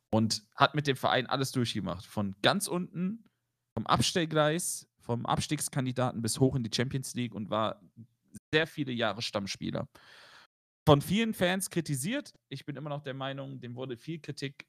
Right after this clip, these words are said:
zu Unrecht an den Kopf geworfen, weil es eigentlich ein grundsolider, guter Verteidiger ist.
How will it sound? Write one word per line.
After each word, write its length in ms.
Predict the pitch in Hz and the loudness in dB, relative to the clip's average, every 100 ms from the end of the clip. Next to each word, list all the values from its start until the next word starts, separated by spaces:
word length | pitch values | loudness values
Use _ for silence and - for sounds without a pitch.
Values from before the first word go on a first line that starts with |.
| - | -16
zu 140 | - | -8
Unrecht 300 | 139 175 156 - | -4 -2 -2 -2
an 60 | |
den 100 | 131 | -4
Kopf 220 | 139 135 | -2 -4
geworfen, 340 | 131 127 131 117 | 0 0 0 -2
weil 80 | 113 | -4
es 100 | - | 0
eigentlich 200 | 113 117 | -2 0
ein 180 | 110 | -4
grundsolider, 540 | - 170 185 139 139 123 | 4 4 4 4 6 6
guter 200 | 131 131 | 4 0
Verteidiger 500 | - 117 120 107 87 | 0 2 2 2 2
ist. 340 | 110 - - | 0 -2 -10